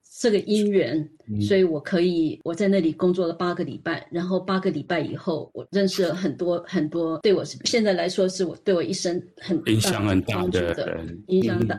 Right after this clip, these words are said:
Speaker 2: 嗯，嗯，嗯。
Speaker 1: 然后我大三的 summer，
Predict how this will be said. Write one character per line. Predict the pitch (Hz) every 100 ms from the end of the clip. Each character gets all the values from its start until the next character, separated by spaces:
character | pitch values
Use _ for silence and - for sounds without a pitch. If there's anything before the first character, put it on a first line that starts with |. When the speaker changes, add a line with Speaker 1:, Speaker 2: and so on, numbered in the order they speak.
| -
Speaker 2:
嗯， | 120 123 120
嗯， | 123 117
嗯。 |
Speaker 1:
然 | 117
后 | 190 208 190 175 165 135
我 | 175
大 | 165 240 214
三 | 226 214
的 | 196 180
summer， | - 185 180 147